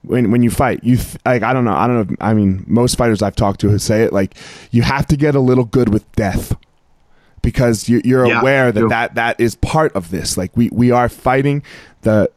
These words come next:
Speaker 1: the four-letter word of play does not come into what we do,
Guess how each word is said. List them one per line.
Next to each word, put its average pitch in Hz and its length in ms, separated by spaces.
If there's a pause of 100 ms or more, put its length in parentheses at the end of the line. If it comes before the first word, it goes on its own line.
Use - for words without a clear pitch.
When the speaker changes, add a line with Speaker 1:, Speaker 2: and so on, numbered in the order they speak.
(140)
Speaker 1:
the 107 220
four-letter 135 640
word 127 280
of - 240
play 135 720 (420)
does 104 180
not 120 380
come 120 200
into 123 300
what 113 200
we 110 160
do, 95 360